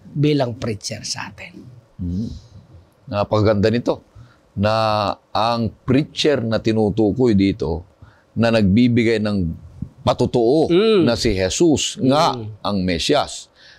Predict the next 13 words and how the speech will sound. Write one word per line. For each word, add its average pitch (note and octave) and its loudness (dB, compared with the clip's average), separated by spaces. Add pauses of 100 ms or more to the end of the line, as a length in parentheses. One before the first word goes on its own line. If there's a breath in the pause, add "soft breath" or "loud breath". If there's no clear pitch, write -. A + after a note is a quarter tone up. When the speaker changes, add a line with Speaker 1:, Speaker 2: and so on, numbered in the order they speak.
(120 loud breath)
Speaker 2:
ay G2 2 (240)
si B2 0
Juan, G#2+ 0 (640)
John D#3 2
the A2+ 2
Baptist. E2+ -2
Speaker 1:
Siya G3+ 0
John G3+ 2
Baptist. A2+ -4
Speaker 2:
Oh, D#2+ -10 (220)
na B2 2 (240)
siya B2+ 2
yung A#2 0